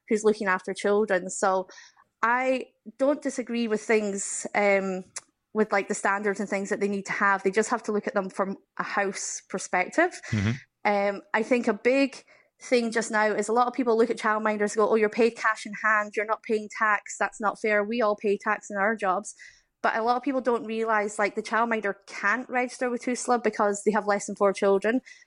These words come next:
Speaker 1: And also, if they earn less than fifteen thousand euros a year, that there, there's actually a tax exemption for childminding. So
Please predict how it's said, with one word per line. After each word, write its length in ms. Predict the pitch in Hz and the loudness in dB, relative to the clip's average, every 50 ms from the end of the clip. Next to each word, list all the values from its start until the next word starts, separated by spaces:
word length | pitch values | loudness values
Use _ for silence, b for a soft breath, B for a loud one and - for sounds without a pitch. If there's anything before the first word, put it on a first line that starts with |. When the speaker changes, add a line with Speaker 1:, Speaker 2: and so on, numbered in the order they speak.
| B B B B | B B B B
Speaker 1:
And 160 | 226 220 226 | -2 -2 0
also, 320 | 240 269 262 - 269 233 | -2 -2 -2 0 0 0
if 160 | - 220 - - | 0 0 0 2
they 140 | 226 220 - | 0 2 4
earn 360 | 214 220 247 269 277 269 247 | 4 2 2 2 0 -2 0
less 380 | 240 233 233 233 - - - - | 0 0 0 0 -2 -8 -8 -4
than 280 | - 214 208 208 202 196 - _ - - | -4 -4 -2 -4 -6 -8 -10 _ -18 -4
fifteen 440 | - 240 233 226 - 240 220 214 202 | 0 2 2 2 0 -4 -4 -2 0
thousand 460 | - 220 214 214 214 208 208 208 196 | 2 2 2 2 2 0 0 0 2
euros 400 | 202 208 202 202 190 185 185 190 - - - - - _ - | 4 4 4 4 2 0 -2 -4 -6 -8 -10 -12 -10 _ 0
a 80 | 190 | 0
year, 480 | 202 190 202 196 185 175 202 277 302 302 B B B B B B B B - 220 | 0 2 4 4 4 4 4 2 0 -2 B B B B B B B B 0 0
that 140 | 220 208 | 2 4
there, 160 | 214 220 - - | 4 2 2 2
there's 200 | - 214 214 208 | 2 2 2 4
actually 260 | 240 233 - - 254 226 | 2 0 0 0 0 0
a 60 | 214 | 0
tax 300 | - - 214 - - - | 0 -2 -4 -2 -2 -6
exemption 440 | - - - 208 226 277 277 - 226 | -6 -2 0 0 0 0 -2 -4 -4
for 80 | 190 196 | -6 -4
childminding. 640 | - - 190 180 175 170 165 165 160 139 - 135 160 _ _ B B B B B B B B B - - | -4 -2 0 0 0 -2 -2 -4 -4 -6 -8 -8 -12 _ _ B B B B B B B B B -12 -4
So 440 | - 226 220 214 208 208 196 - | 0 2 4 4 4 2 -2 -4